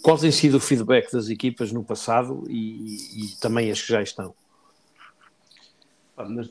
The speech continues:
Speaker 2: em todas as edições que, que fizemos, o feedback, eh,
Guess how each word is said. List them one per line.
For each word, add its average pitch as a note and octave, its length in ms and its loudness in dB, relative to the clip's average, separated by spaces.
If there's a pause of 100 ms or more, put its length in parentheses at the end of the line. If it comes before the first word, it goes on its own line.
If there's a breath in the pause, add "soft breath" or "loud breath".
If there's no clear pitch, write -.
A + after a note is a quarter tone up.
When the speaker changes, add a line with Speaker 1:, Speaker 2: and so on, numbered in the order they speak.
Speaker 2:
em A#2 120 -8
todas B2 340 -2
as B2 120 -6
edições A#2+ 640 -8 (100)
que, A2+ 560 -4 (600)
que - 100 -14
fizemos, A2 640 -6
o A2+ 100 -8
feedback, A2 840 -6 (600)
eh, G#2+ 600 -8